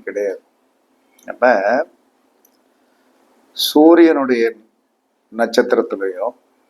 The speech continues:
சூரியனுடைய லக்கணத்திலேயோ போய் பிறந்-, பிறந்தவர்கள், சூரியனுடைய நட்சத்திரம் அல்லது லக்கணம், ஏன்னா இது ரெண்டு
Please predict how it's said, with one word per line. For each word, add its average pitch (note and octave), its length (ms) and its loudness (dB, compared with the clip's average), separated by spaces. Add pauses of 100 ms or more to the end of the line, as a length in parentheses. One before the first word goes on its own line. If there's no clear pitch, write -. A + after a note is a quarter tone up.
(1400)
சூரியனுடைய B2+ 640 4 (180)
லக்கணத்திலேயோ A#2 720 -2 (160)
போய் A2 180 0 (120)
பிறந்-, G#2 420 -10 (200)
பிறந்தவர்கள், A2 920 0 (1400)
சூரியனுடைய A2 560 4 (340)
நட்சத்திரம் A2 560 -4 (840)
அல்லது C3+ 300 2
லக்கணம், G2+ 380 -4 (340)
ஏன்னா C#3+ 220 2
இது A#2+ 200 2
ரெண்டு C#3 220 2